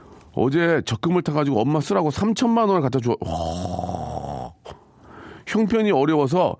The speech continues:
대학도, 예, 못 시켜, 대학도 못 보내가지고 늘 미안했는데, 아이고, 배달 일을 하며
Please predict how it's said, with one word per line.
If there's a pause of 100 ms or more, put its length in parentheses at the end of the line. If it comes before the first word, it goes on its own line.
(420)
대학도,
예, (720)
못
시켜, (180)
대학도
못
보내가지고
늘
미안했는데,
아이고, (1500)
배달
일을
하며